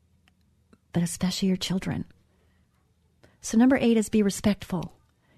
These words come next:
yet do it with gentleness and respect. First Peter three fifteen, "A rude evangelist is a bad evangelist.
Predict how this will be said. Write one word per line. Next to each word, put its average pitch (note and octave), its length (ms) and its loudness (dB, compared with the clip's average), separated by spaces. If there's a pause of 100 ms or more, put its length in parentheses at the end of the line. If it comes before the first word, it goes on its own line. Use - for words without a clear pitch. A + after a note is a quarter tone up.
yet A#3 200 4
do A#3 200 4
it - 100 2
with G#3 180 -2
gentleness A#3 440 2
and G#3 120 4
respect. - 640 -2
First G#3 260 -2
Peter G3+ 220 2
three G3 200 0
fifteen, G#3 420 2
"A G3 140 0
rude G#3 260 6
evangelist G3 580 2 (300)
is G3+ 140 2
a G#3+ 40 6
bad F#3+ 240 4
evangelist. E3+ 640 0